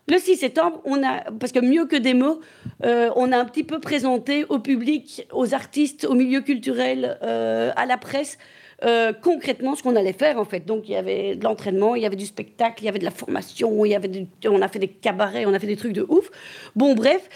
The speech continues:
et puis le déma-, le projet a démarré sur les chapeaux de roue et très vite on a pris, ben, une salle en plus, puis une salle en plus, puis une salle en plus. Euh, on a fait des logements, euh,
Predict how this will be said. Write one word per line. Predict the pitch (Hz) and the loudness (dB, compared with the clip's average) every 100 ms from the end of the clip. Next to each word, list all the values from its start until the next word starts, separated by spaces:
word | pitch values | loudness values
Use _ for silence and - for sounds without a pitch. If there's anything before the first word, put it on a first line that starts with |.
| - - - | -20 -20 -2
et | - 311 | 2 2
puis | 320 339 | 2 0
le | 339 | 2
déma-, | 294 302 320 320 | 2 2 0 0
le | 262 254 | 0 2
projet | 285 320 | 0 0
a | 247 | 0
démarré | 269 262 254 | 0 0 -2
sur | 233 | -2
les | 202 | -2
chapeaux | 180 - 339 277 247 | -2 -2 -2 0 -4
de | |
roue | 208 247 311 403 - - - | -2 0 2 0 -4 -10 -2
et | 262 | -2
très | - 311 | 2 2
vite | 349 339 | 4 2
on | 262 | 2
a | 240 | 0
pris, | - 254 277 | -2 -2 0
ben, | 233 208 | 2 2
une | 220 262 | 2 2
salle | 262 240 | 2 2
en | 214 | 2
plus, | 214 285 320 | 2 2 2
puis | - | 0
une | 247 | 0
salle | 214 226 | 0 0
en | 190 | -2
plus, | 220 330 330 | 0 -2 -2
puis | 254 | -4
une | 220 | -2
salle | 226 208 | -2 -2
en | 190 | -4
plus. | 220 359 370 - - - - | 2 2 2 -4 -20 -20 -2
Euh, | 247 240 226 | 2 4 4
on | 226 | 2
a | 220 | 0
fait | 214 214 | -2 -2
des | 202 | 0
logements, | 202 196 262 311 320 311 | 0 0 0 2 0 0
euh, | 285 | 0